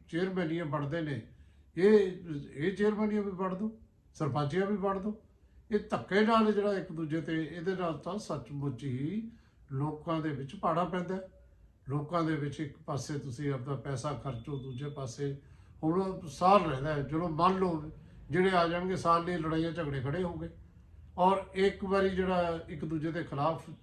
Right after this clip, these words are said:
ਕਹਾਣੀ ਸ਼ੁਰੂ ਹੋ ਜਾਂਦੀ ਹੈ, ਉਹ ਫਿਰ ਇ-, ਇੱਕ, ਅਹ, ਜਾਂਦੀ ਥੋੜ੍ਹੀ ਹੈ, ਉਹ ਤਾਂ ਖਾਨਦਾਨਾਂ ਤੱਕ ਚੱਲਦੀ ਹੈ, ਤਾਂ ਪੀੜ੍ਹੀ ਦਰ ਪੀੜ੍ਹੀ ਚੱਲਦੀ ਹੈ ਕਿ ਲੜਾਈ,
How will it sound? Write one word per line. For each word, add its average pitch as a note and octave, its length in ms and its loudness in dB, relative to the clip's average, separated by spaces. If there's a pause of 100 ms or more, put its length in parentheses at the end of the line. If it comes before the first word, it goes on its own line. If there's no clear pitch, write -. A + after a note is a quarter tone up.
(120)
ਕਹਾਣੀ C#3 340 -2
ਸ਼ੁਰੂ F#3+ 240 -2
ਹੋ F3 60 0
ਜਾਂਦੀ D#3+ 380 -2
ਹੈ, D3 160 -10 (420)
ਉਹ E3+ 100 -6
ਫਿਰ F#3 120 0 (240)
ਇ-, D#3 340 -8
ਇੱਕ, C#3+ 160 -8
ਅਹ, E3 40 -6 (880)
ਜਾਂਦੀ D#3 300 0
ਥੋੜ੍ਹੀ E3+ 340 -4
ਹੈ, G#3 120 -6 (480)
ਉਹ F3 80 -6
ਤਾਂ G3+ 100 0
ਖਾਨਦਾਨਾਂ F#3 480 2
ਤੱਕ A3 220 -2
ਚੱਲਦੀ G#3 380 0
ਹੈ, G3+ 60 0
ਤਾਂ G3+ 120 -6
ਪੀੜ੍ਹੀ A3 300 0
ਦਰ A#3+ 120 4
ਪੀੜ੍ਹੀ A#3 300 -2
ਚੱਲਦੀ G#3 320 -2
ਹੈ G3+ 40 -2
ਕਿ F#3+ 120 -4
ਲੜਾਈ, F#3+ 240 -6